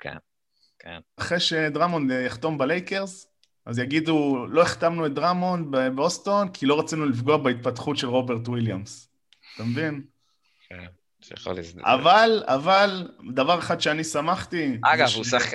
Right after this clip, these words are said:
Speaker 1: אגב, הוא שחקן, כן?
Speaker 2: כן,
Speaker 1: הוא
Speaker 2: רק שיקום
Speaker 1: שחקן.
Speaker 2: בבוקר, זה הכי חשוב אצלו.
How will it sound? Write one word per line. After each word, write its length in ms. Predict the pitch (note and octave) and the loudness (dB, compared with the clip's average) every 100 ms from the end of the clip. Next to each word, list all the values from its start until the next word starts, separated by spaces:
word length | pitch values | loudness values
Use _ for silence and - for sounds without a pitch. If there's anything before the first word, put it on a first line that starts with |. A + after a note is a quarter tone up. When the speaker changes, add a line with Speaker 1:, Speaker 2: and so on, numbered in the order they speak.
| - | 0
Speaker 1:
אגב, 260 | C3+ C#3 G2+ | 2 2 0
הוא 100 | F#2+ | -2
שחקן, 480 | G2+ - - C3 D#2 - _ - | -4 -2 0 0 -2 -10 _ -4
כן? 200 | A2+ D3+ | -2 0
Speaker 2:
כן, 140 | A#3 C#3 | 2 2
Speaker 1:
הוא 60 | |
Speaker 2:
רק 100 | C3+ | 2
שיקום 300 | E3+ D#3+ F3+ | 0 0 0
Speaker 1:
שחקן. 120 | E3+ | 2
Speaker 2:
בבוקר, 340 | E3 F3+ - G#2 G#2 - | 2 0 -2 -10 -12 -14
זה 120 | A#2+ | -12
הכי 160 | A#2 A#2 | -10 -12
חשוב 340 | - - F#2 | -14 -14 -16
אצלו. 400 | G2 A#2 C#3 F3+ | -14 -8 -8 -10